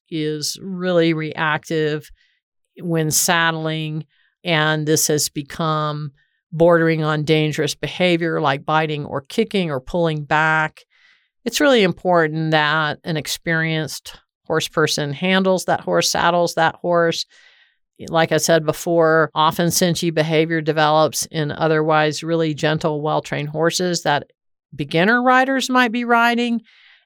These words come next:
but it may not be appropriate for that beginner to actually be the one to saddle that horse. So consider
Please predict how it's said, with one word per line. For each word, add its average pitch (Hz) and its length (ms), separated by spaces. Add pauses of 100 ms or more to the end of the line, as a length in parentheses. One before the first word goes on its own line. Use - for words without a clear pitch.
(100)
but 190 140
it 160 100
may 190 300
not 180 320
be 165 140
appropriate 160 760
for 156 320
that 151 240
beginner 156 680 (460)
to 151 760 (120)
actually 147 500
be 143 180
the 143 80
one 135 260
to 123 100
saddle 120 440
that - 220
horse. - 280
So 139 200
consider 139 800